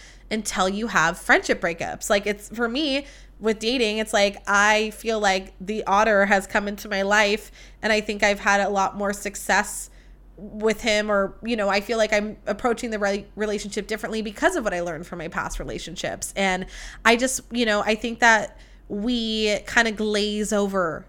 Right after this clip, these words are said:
the friendship breakup. So I just wanted to t-, say, 'cause I've been thinking about it, and this is where I share my thoughts, that it's important to really, like, take the time to mourn. And when something comes up that hurts, like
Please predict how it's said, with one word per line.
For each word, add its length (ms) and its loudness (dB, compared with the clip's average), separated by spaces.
the 100 -4
friendship 400 -2
breakup. 380 -4
So 280 -2
I 200 6
just 180 -4
wanted 240 -4
to 80 -8
t-, 260 -10
say, 340 2
'cause 160 -10
I've 120 4
been 140 -10
thinking 300 -4
about 260 -4
it, 40 0
and 120 -2
this 80 -6
is 80 -10
where 120 -4
I 40 -8
share 180 -6
my 80 -6
thoughts, 560 2
that 260 2
it's 120 -4
important 380 2
to 80 -2
really, 200 2
like, 180 0
take 220 -6
the 60 -4
time 280 -2
to 60 -4
mourn. 380 -4
And 260 -4
when 120 -4
something 320 -4
comes 240 -2
up 360 4
that 260 6
hurts, 520 -2
like 160 2